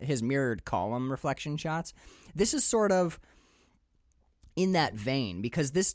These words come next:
isn't just a reflection, it's a mirror that has an effect, which is, the effect is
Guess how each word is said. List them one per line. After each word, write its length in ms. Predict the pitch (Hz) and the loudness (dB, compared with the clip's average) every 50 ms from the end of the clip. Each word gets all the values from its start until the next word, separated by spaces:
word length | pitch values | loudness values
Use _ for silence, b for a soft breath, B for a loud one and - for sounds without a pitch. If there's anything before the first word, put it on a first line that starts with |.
| - - | -2 0
isn't 240 | 214 208 247 294 233 | 0 0 2 0 -2
just 220 | 220 220 - - | 0 -2 0 0
a 40 | 185 | -2
reflection, 600 | 160 135 - - - 175 165 - - 139 104 95 - | -2 -2 -2 -2 0 0 0 0 -2 -6 -6 -4 -4
it's 160 | 127 - - | -4 -2 -2
a 60 | 131 | 0
mirror 480 | 123 135 151 160 185 208 220 226 214 180 | 0 0 0 0 2 2 2 2 2 2
that 220 | 170 165 147 - | 2 2 0 0
has 420 | - 127 139 160 151 160 160 151 - | -4 -6 -4 -2 -2 0 0 -2 -2
an 80 | 143 | -4
effect, 640 | 117 - - - - - 123 - - - - - - | -6 -8 -10 -10 -6 -4 -4 -4 -6 -8 -12 -8 -4
which 200 | 131 120 - - | -4 -4 -2 0
is, 300 | 127 120 117 117 113 - | 0 0 0 0 -2 -4
the 80 | 131 | -4
effect 460 | 120 113 - - 214 226 247 - - 156 | -4 -6 -4 -2 -2 -2 -2 -2 -2 -4
is 320 | 127 113 110 104 - - | -2 -2 -2 -4 -6 -10